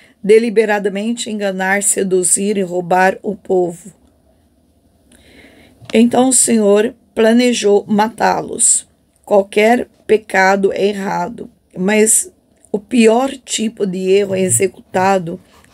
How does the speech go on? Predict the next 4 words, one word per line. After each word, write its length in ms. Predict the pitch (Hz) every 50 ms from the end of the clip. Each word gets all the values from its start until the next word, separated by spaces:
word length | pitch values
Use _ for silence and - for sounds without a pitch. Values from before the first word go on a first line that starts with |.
| -
deliberado, 1120 | 190 180 214 220 233 240 214 180 202 208 190 190 190 185 190 196 202 190 175 170 185 175 - -
deliberada 840 | 175 165 202 202 220 220 180 196 190 175 180 180 190 208 190 196
e 160 | - - 202
fraudulentamente. 1600 | 208 - - 208 202 196 208 208 190 185 202 208 202 196 180 175 185 185 - - 208 196 180 180 180 - - - - - - -